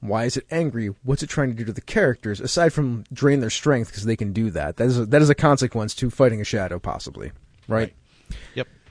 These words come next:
Speaker 1: And then, of course, there is, like, what happens when you kill the shade? What is that shade doing there? Is it in a tomb? Is it guarding this tomb for some reason? If you
Speaker 2: Mm-hmm.
Speaker 1: kill that shade,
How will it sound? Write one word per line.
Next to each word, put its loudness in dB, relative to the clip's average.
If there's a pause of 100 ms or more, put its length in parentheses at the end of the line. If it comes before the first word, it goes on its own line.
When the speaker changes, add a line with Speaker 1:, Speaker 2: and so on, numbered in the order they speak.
(320)
Speaker 1:
And 4
then, 4 (260)
of 0
course, 2
there 2
is, 0
like, -4 (480)
what 4
happens 2
when 2
you 0
kill 4
the 4
shade? -2
What -2
is -2
that 0
shade -4
doing 4
there? -4
Is -4
it -6
in -4
a 0
tomb? 0
Is 0
it -4
guarding 0
this -2
tomb 2
for 0
some -4
reason? -2 (400)
If -2
you 0
Speaker 2:
Mm-hmm. -6
Speaker 1:
kill 6
that 4
shade, 2